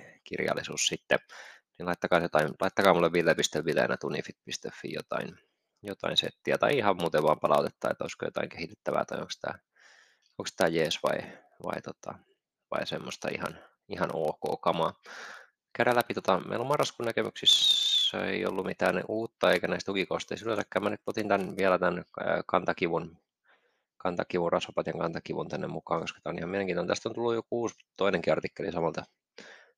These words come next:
kirjoittajaporukalta, pitää tsekata sekin läpi, mutta toi on aika mystinen aihe vielä toi, toi ras-, kantapään rasvapatja kiputilat, et se ei oikein hirveän näyttöön pohjautuvaa meininkiä ole. Otetaan yksi, kaksi tutkim-, ö, varmaan pari tutkimusta per,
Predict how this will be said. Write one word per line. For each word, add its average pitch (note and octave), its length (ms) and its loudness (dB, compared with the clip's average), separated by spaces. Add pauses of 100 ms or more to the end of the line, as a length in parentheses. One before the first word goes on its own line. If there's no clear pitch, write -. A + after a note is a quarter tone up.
(140)
kirjoittajaporukalta, D#2 920 0 (220)
pitää - 180 -2
tsekata - 300 -4
sekin E2 420 -4
läpi, E2+ 280 0
mutta - 300 -6
toi F2 180 -4
on F#2 80 -2
aika F#2 200 -2
mystinen E2 400 -2
aihe - 260 0
vielä - 240 0
toi, - 160 -4 (500)
toi - 140 -4
ras-, - 300 -2
kantapään - 380 0
rasvapatja - 480 -4 (420)
kiputilat, - 520 0
et - 120 -6
se - 140 -6
ei D#2+ 100 -2
oikein - 420 -4 (580)
hirveän F2+ 240 6
näyttöön E2+ 380 4
pohjautuvaa D2+ 500 0
meininkiä C#2+ 480 0
ole. C2+ 160 -2 (1120)
Otetaan F2+ 260 12
yksi, F2 140 2
kaksi - 180 0
tutkim-, - 480 -6
ö, F#2 120 6
varmaan A2 260 4
pari F2 160 6
tutkimusta - 440 -4
per, F2 160 2